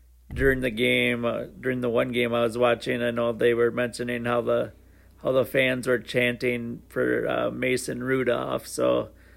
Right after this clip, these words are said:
that tells you how, how they feel about Trub-,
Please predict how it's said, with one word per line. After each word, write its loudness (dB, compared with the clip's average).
that -2
tells 2
you 4
how, 2
how -2
they 2
feel -2
about -2
Trub-, -4